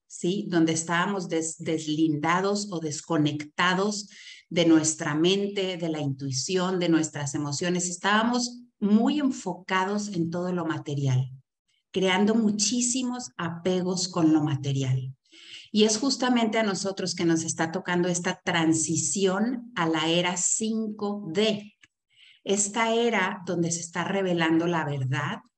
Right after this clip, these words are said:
¿sí? Donde hay un trabajo enfocado hacia la colaboración, hacia el servicio,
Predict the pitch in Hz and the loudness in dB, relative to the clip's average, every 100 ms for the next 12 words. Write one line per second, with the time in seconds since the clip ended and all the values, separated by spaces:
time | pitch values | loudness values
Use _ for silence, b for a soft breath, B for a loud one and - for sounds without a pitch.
0 | _ - - 180 208 160 165 165 170 180 | _ -10 -2 -2 -2 -2 0 2 2 2
1 | 202 202 196 180 170 170 196 190 190 165 | 2 0 0 2 2 0 -2 -6 -8 -8
2 | 160 160 165 190 208 B B B _ 165 | -2 2 2 0 -2 B B B _ -2
3 | 170 180 156 151 156 147 139 139 135 139 | 2 2 2 0 0 2 2 2 2 0
4 | 147 160 147 170 214 - - 170 180 160 | 2 2 2 -2 -4 -8 -8 -4 -2 -2
5 | 147 - 147 143 143 180 180 - 170 165 | -2 -2 -2 -2 0 0 0 -2 -2 -4
6 | - | -8